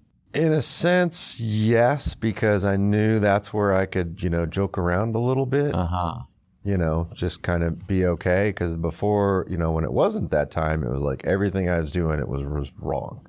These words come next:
Speaker 2: Mm.
Speaker 1: And always getting screamed and yelled at. And for anybody who knew my dad's dad, you know, that's where a lot of that came from. And I think my dad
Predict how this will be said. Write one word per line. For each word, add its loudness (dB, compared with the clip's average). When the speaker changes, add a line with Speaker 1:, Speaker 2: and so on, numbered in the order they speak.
Speaker 2:
Mm. 0
Speaker 1:
And 0
always 0
getting -4
screamed -2
and 0
yelled -2
at. -6
And -4
for -2
anybody 2
who 2
knew 0
my 0
dad's -2
dad, 0
you -4
know, 0
that's -2
where -8
a -8
lot -2
of -4
that -4
came -2
from. -6
And -2
I -4
think -6
my -4
dad -2